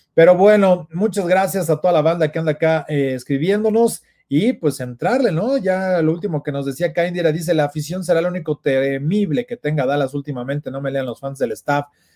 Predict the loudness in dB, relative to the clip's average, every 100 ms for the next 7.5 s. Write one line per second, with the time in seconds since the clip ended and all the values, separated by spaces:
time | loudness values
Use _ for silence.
0 | _ _ 0 4 4 6 4 4 2 2
1 | 0 -2 0 4 6 6 4 2 _ _
2 | _ _ -8 -4 -2 -2 -2 -8 _ _
3 | _ _ _ _ _ _ _ _ _ 0
4 | 0 0 -4 2 6 6 6 4 4 4
5 | 4 2 -2 -8 -6 -2 -2 -2 -6 -8
6 | -10 -8 -6 -6 -6 -10 -12 -10 -10 -10
7 | -2 4 6 6 4